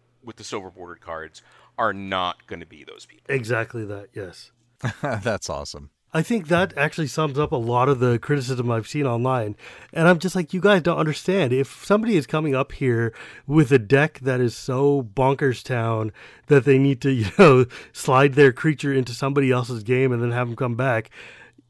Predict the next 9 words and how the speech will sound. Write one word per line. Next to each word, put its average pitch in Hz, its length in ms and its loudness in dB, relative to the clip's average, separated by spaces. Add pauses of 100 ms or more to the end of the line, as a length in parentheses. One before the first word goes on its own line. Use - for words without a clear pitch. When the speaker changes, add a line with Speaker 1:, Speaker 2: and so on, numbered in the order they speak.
(320)
Speaker 2:
I 175 140 4
think 202 320 6
you 180 100 -4
can 165 160 2
expect 143 800 -4
a 135 80 -2
certain 143 440 -2
level 123 600 -2
of 113 480 -4